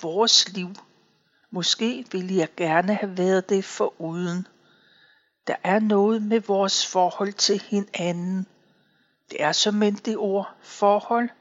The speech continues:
der opholdt mig og trak tiden ud, så jeg kunne sunde mig lidt. For jeg havde mest lyst til at råbe,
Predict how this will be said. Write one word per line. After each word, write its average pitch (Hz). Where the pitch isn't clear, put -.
der 160
opholdt 208
mig 214
og 226
trak -
tiden 233
ud, 247
så -
jeg 233
kunne 247
sunde 214
mig 214
lidt. -
For 160
jeg 170
havde 220
mest 214
lyst 214
til 226
at 202
råbe, 156